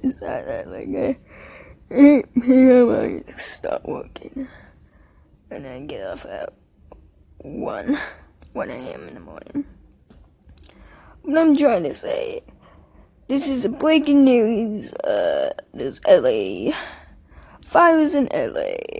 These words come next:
right by the countryside ocean. Uh, that bloody monster's brother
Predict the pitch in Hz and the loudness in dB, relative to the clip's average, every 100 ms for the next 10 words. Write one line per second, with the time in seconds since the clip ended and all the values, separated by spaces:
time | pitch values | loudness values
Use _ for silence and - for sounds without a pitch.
0 | 50 - _ _ - - 127 85 - 65 | -12 -14 _ _ -20 -8 -4 -4 -2 -4
1 | 58 - - 320 - 285 240 160 151 - | -4 -6 -6 -6 -6 -6 -4 -2 -2 -6
2 | - _ _ - 214 - - 143 143 320 | -14 _ _ -10 -10 -10 -10 -10 -8 -8
3 | - - - _ _ _ _ _ - - | -10 -20 -20 _ _ _ _ _ -20 -20
4 | - _ _ _ _ _ - - 135 139 | -20 _ _ _ _ _ -8 -4 -2 -2
5 | 127 117 90 82 80 - - 160 - 104 | -2 -2 -4 -4 -6 -8 -4 -4 -4 -8
6 | 123 127 139 320 269 123 - 120 78 82 | -8 -8 -6 -4 -2 -6 -10 -8 -6 -8
7 | - - - 320 294 - 113 117 98 | -12 -12 -2 2 2 2 -4 -4 -4